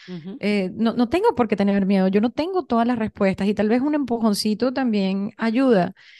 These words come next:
Speaker 2: Y, y yo siempre pongo el ejemplo de la nevera, pues si te echas a perder la nevera, ¿tú qué vas a hacer? ¿La vas a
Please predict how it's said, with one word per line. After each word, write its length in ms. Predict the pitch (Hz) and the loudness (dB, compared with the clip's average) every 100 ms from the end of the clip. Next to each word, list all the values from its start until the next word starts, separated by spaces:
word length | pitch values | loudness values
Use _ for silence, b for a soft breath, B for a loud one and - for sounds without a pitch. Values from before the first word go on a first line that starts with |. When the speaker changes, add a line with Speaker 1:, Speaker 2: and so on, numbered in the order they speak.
| B B - | B B -4
Speaker 2:
Y, 120 | 208 208 | -2 0
y 40 | |
yo 100 | 214 | 0
siempre 280 | 214 247 269 | 2 0 0
pongo 320 | 254 254 254 262 | 2 2 4 2
el 320 | 262 247 214 | 2 2 2
ejemplo 380 | 202 202 220 247 | 2 2 2 2
de 60 | |
la 80 | 240 | 4
nevera, 420 | 202 208 233 196 | 4 4 4 2
pues 140 | - 185 | -2 -6
si 100 | 196 | -4
te 100 | 226 | -4
echas 140 | - | -2
a 20 | 269 | -2
perder 240 | 247 220 | 0 0
la 80 | 226 | 2
nevera, 320 | 240 202 214 | 2 2 0
¿tú 100 | 233 | -2
qué 100 | 247 | -2
vas 100 | 247 | -2
a 20 | |
hacer? 260 | 247 254 214 | -2 -2 0
¿La 100 | 185 | 0
vas 180 | 185 220 | 0 0
a 240 | 247 247 | 0 -2